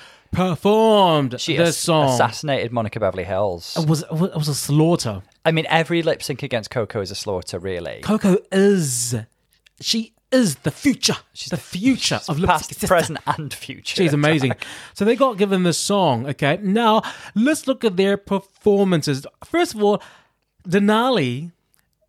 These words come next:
Speaker 1: is in skates.
Speaker 2: She's in skates.
Speaker 1: I was like, "Are they, is she gonna change into a heel?" No, but then, like, let's, let's look at it. Heels versus skates. Which would you prefer to dance in?
Speaker 2: <laughs> Not skates, 'cause I'd fall over and break an ankle.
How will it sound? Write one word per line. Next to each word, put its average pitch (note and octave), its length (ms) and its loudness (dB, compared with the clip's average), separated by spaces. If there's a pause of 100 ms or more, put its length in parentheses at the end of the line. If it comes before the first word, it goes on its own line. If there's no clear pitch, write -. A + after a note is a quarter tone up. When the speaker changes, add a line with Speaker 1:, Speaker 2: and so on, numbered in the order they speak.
(120)
Speaker 1:
is G3 160 0
in A3 160 2
skates. C#3+ 640 -2
Speaker 2:
She's A2+ 140 -14
in G#2 40 -12
skates. - 560 -14
Speaker 1:
I G#3+ 120 0
was C4+ 240 2
like, F#3 420 4
"Are E3+ 100 -2
they, F#3 140 2
is E3 140 -2
she G#3 140 -2
gonna F3 240 2
change G3+ 300 -2
into D#3+ 320 2
a D3 60 2
heel?" A3+ 360 0
No, A#3+ 280 2
but G#3+ 140 0
then, B3+ 160 2
like, B3 180 -2 (260)
let's, C4+ 280 -4
let's - 220 -4
look G#3 220 0
at E3 80 2
it. D3+ 200 2 (260)
Heels C4+ 400 2
versus G3+ 420 2
skates. D3+ 400 -2
Which F#3 300 -4
would E3+ 160 0
you G3 200 4
prefer E3 520 0
to D#3 340 0
dance D#3 560 0
in? G#2+ 400 -4 (160)
Speaker 2:
<laughs> A#2+ 300 -8
Not C3+ 440 -2
skates, F#3+ 420 -2
'cause F#3 140 4
I'd D3+ 100 -2
fall C#3 200 2
over C3+ 200 2
and A#2+ 60 -2
break A#2 200 0
an A#2 60 -2
ankle. E3 420 -6